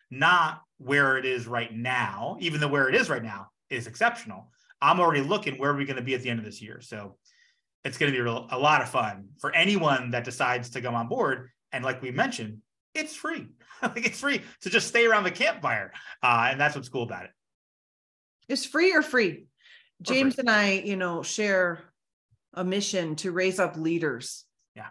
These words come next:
Speaker 2: You know, this is, this is about changing the trajectory of your family. I mean, of, we can, we can help you make a hundred bucks,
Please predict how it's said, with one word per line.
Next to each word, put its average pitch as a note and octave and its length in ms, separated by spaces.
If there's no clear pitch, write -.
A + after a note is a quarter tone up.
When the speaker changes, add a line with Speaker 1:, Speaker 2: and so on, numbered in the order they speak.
Speaker 2:
You F3 80
know, E3+ 160
this G#3+ 260
is, C4 240
this A#3+ 160
is D#4+ 140
about G3 480
changing G3+ 400
the E3+ 60
trajectory E3+ 720
of D3+ 120
your C#3 100
family. D#3 680
I C#4+ 40
mean, D#4 240
of, B3+ 160
we C4+ 200
can, D4 260
we B3+ 200
can C4 140
help G#3 280
you F#3 80
make E3+ 200
a D#3+ 60
hundred E3+ 320
bucks, - 440